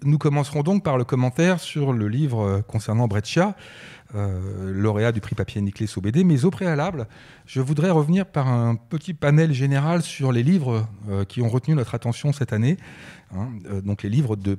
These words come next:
du panel général. Le lauréat a été choisi parmi ces titres et les livres que nous allons vous commenter ont également été choisis dans ce, dans cette liste. Cette liste comprenait soixante-douze titres, hein, un peu moins que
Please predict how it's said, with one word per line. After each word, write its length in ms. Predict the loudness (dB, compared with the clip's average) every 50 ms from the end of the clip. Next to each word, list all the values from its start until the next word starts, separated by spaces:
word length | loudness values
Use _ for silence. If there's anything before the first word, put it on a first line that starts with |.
| -6 _ -14
du 120 | -12 -10
panel 360 | -6 -4 0 0 2 2 2
général. 480 | 2 2 2 2 2 2 2 2 0 -2 -6 -14 -20 -20 -20 -20 -20 -20 _ _
Le 300 | -12 -8 -4 -2 0 2
lauréat 380 | 2 2 2 2 2 2 0 0
a 220 | -2 -4 -6 -6
été 200 | -6 -6 -8 -10
choisi 380 | -10 -6 -6 -6 -6 -6 -8 -8
parmi 240 | -8 -8 -10 -10 -12
ces 100 | -14 -12
titres 240 | -12 -12 -10 -8 -8
et 60 | -6
les 80 | -4
livres 400 | -4 -2 0 2 2 2 0 -4 -6 -10 -8 -6
que 80 | -2
nous 160 | -2 0 0
allons 160 | 0 0 -2 -4
vous 160 | -6 -8 -8
commenter 480 | -8 -4 -4 -4 -2 0 0 0 0 0 -4 -12 -20 -12 _
ont 180 | -4 -2 -2 0
également 380 | 0 0 2 2 2 0 -2
été 140 | -2 -6 -8
choisis 360 | -10 -10 -10 -12 -10 -10 -12
dans 140 | -12 -12 -14
ce, 160 | -14 -14 -16
dans 280 | -14 -14 -14 -12 -14 -12
cette 240 | -10 -12 -12 -12 -12
liste. 300 | -14 -14 -14 -18 _ _ -20 -20 -20 -20 -20 -20 -20 _ _
Cette 220 | -8 -6 -6 0 0
liste 280 | 0 0 0 -4 -10
comprenait 440 | -6 -6 -4 -2 0 2 2 2 0
soixante-douze 640 | -2 -2 -4 -2 0 2 2 4 4 2 0 -2 -4
titres, 320 | -8 -8 -8 -8 -14 -20 -20 _ -12
hein, 120 | -12 -12 -12 -14 -16 -10 -8
un 80 | -8 -4
peu 120 | -2 -2
moins 240 | 0 2 2 0 0
que 280 | -2 -2 -4 -4 -4